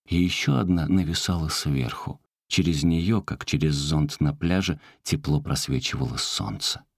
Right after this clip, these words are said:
Газон вдоль тротуара по улице Чернышевского расстилался бескрайним полем,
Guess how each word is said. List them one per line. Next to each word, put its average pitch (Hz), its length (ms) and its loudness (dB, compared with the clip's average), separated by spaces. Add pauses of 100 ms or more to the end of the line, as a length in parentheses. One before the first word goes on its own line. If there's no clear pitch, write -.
(500)
Газон 104 520 4
вдоль 98 320 2
тротуара 98 560 0
по - 100 0
улице 95 440 2
Чернышевского 85 920 0
расстилался 87 720 0
бескрайним 87 680 2
полем, 107 440 2